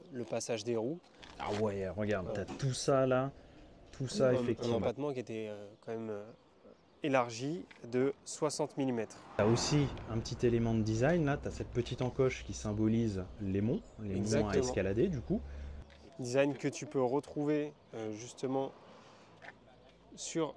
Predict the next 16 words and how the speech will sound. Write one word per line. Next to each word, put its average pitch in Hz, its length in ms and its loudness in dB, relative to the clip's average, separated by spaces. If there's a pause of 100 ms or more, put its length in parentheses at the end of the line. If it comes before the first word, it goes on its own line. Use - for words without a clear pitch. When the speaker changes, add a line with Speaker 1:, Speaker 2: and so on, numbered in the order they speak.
(120)
Speaker 1:
cet - 240 -6
emplacement 123 500 0
où 120 60 2
avant 123 140 2
on - 20 2
Speaker 2:
Ah 120 200 6
Speaker 1:
avait 120 80 6
Speaker 2:
ouais, 120 100 6
Speaker 1:
la 117 40 2
recharge 139 480 0
Speaker 2:
effectivement. 107 520 -2
Speaker 1:
sur 131 160 0
la 117 160 2
R - 80 -8
cinq. 165 320 0
Speaker 2:
J'ai 101 160 0